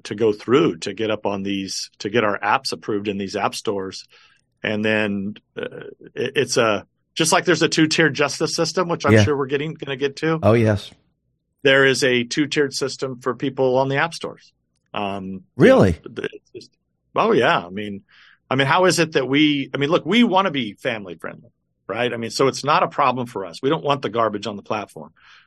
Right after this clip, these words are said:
Speaker 1: but but we were held to a totally different standard than what you just pointed out. I mean, there's, there is stuff that we wouldn't tolerate on our platform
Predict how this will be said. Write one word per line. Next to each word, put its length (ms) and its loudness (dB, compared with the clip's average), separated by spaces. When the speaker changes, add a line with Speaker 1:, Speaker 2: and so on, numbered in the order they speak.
Speaker 1:
but 260 2
but 300 2
we 220 0
were 180 2
held 460 2
to 280 -4
a 200 -4
totally 560 2
different 380 -4
standard 680 -8
than 480 0
what 220 4
you 180 4
just 260 -2
pointed 320 0
out. 320 2
I 120 -6
mean, 200 -8
there's, 440 -2
there 200 2
is 380 -2
stuff 440 -2
that 140 -4
we 160 -2
wouldn't 280 -4
tolerate 400 0
on 120 -4
our 100 -2
platform 680 -4